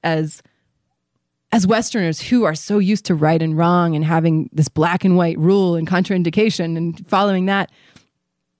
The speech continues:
At least for me, it's been such an education in having,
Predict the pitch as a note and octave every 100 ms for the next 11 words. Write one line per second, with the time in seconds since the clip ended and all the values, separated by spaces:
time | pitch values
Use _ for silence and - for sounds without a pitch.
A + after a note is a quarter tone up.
0 | - G#3+ B3 - A3+ A#3+ F#3+ E3 A3 A3
1 | E3+ F3 E3 F3+ - F#3 F3+ F3+ F3+ -
2 | _ _ _ _ _ _ _ _ _ -
3 | F#3+ G3 A3 A3 G#3+